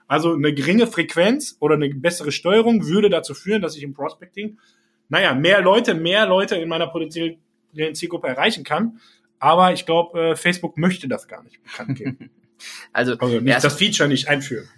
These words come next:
Speaker 1: Ja.
Speaker 2: Ja. Also erstmal muss man natürlich sagen, dass dieses Frequency Cap,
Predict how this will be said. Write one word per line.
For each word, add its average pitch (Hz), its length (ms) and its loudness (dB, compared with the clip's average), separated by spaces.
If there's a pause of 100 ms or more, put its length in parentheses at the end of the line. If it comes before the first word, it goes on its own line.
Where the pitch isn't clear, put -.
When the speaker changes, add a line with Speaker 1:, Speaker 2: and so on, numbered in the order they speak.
Speaker 1:
Ja. 131 120 -6
Speaker 2:
Ja. 107 100 -8 (300)
Also 131 180 0
erstmal 151 300 4
muss 156 100 0
man 143 140 2
natürlich 139 400 -2
sagen, 135 260 2
dass 127 240 -4 (140)
dieses 120 680 -10
Frequency 139 560 -4
Cap, 135 340 -2